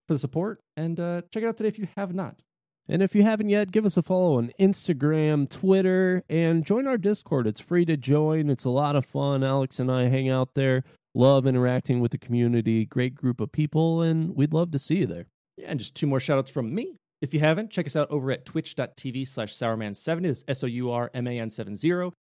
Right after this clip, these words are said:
Speaker 1: We are on playing games, doing some fun little, uh, editing streams, bunch of other cool stuff. And if you haven't, check out our Etsy shop. Link is below wherever you're looking.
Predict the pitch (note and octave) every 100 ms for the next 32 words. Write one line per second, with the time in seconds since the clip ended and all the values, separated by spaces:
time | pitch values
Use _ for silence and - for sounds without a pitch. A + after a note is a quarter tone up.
0 | _ _ _ F3 F3 D#3 D#3 D#3 D#3 D#3
1 | - E3+ E3 C#3+ C#3 D3 D3 D3 - -
2 | _ _ _ D3+ D3+ C#3 B2+ D#3 D3+ D3
3 | C#3 C3+ C3 B2+ A2 G#2 G#2 - _ _
4 | _ _ _ G#3+ G#3+ G3 - - G3 F#3
5 | F#3 - C4+ C4 C#3 A#2+ A#2 A2+ - A#2
6 | A#2+ - _ _ D3+ D3+ D#3 - B3 A3
7 | - G#3 G#3 F3 - A#3 A#3 F3+ C#3 D#3
8 | G3+ - _ _ C#3 D3 A#2+ C3 A2 G#2+
9 | F3 C3 G2 F2+ F#2+ F#2 -